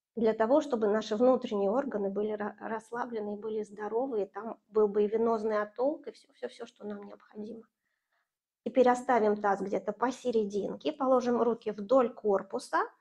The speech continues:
И теперь, надавливая стопами в пол, смотрите, тоже очень мягкое движение. У нас работают стопы, есть опора. Надавили стопами в пол,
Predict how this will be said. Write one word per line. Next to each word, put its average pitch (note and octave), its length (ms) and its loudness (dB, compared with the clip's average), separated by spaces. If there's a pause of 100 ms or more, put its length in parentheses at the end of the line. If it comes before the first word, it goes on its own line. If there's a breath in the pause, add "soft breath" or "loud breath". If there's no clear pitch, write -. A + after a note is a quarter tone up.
(440)
И F#4 100 2
теперь, D4+ 420 4
надавливая C#4+ 760 8
стопами C4+ 600 4
в - 160 -6
пол, A#3 360 4
смотрите, C#4 440 0
тоже D#4 220 2
очень E4 240 0
мягкое C#4 360 4
движение. A3 400 2
У - 20 6
нас E4 180 4
работают C#4+ 420 2
стопы, G#3+ 380 -2
есть C4+ 280 0
опора. - 580 2
Надавили C4 520 8
стопами A3 520 2
в - 500 -20
пол, A4 280 4